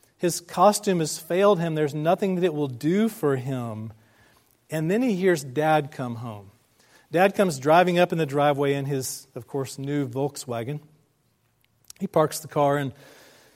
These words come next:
his son goes dashing out to the driveway because there's an opportunity, not to greet his father, whom he passes by as he runs to the car,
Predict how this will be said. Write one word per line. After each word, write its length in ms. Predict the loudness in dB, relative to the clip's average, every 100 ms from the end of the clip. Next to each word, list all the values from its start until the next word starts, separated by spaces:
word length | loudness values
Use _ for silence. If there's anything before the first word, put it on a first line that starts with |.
| _
his 140 | -4
son 280 | 0 2 2
goes 220 | 2 0
dashing 560 | -2 0 2 2 2 0
out 180 | 0 -2
to 80 | -4
the 80 |
driveway 520 | -4 0 2 2 0 -4
because 340 | -4 -2 0
there's 180 | -2 -2
an 80 | 0
opportunity, 640 | -2 -2 -2 0 0 -2
not 240 | -2 -2
to 80 | -2
greet 300 | -4 -2 -2
his 260 | -2 -4 -6
father, 400 | 2 2 2 -2
whom 240 | -4 -4
he 140 | -4 -6
passes 480 | -2 -2 -2 -4
by 260 | -4 -2 0
as 160 | 0 -2
he 100 | -6
runs 320 | -6 -6 -8
to 80 | -12
the 80 | -12
car, 340 | -12 -10 -14